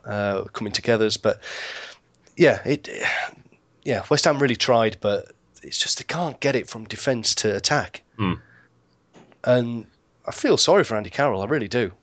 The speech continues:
Speaker 1: 'cause I think he's, he's a good player.
Speaker 2: Oh, I definitely agree. They've got some good talent there, but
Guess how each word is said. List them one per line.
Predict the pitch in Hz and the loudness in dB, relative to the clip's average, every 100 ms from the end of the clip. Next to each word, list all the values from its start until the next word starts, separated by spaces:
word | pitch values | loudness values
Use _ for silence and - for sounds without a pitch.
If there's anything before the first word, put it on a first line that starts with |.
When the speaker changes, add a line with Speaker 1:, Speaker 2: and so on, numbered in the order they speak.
| _ _ | _ _
Speaker 1:
'cause | - | 0
I | 135 | 0
think | 131 110 | 0 -4
he's, | 110 - | -6 -8
he's | - 113 | -10 -12
a | |
good | - 110 | -10 -8
player. | - 123 - _ _ _ _ _ _ _ _ _ _ _ _ - | -4 -4 -6 _ _ _ _ _ _ _ _ _ _ _ _ 0
Speaker 2:
Oh, | 123 | 2
I | |
definitely | - 113 101 92 | 2 0 0 0
agree. | 147 139 | 4 4
They've | 143 | 4
got | 185 - | 2 0
some | 139 | 0
good | 117 | 0
talent | 117 160 117 | 0 0 0
there, | 110 117 | -2 0
but | 113 | -2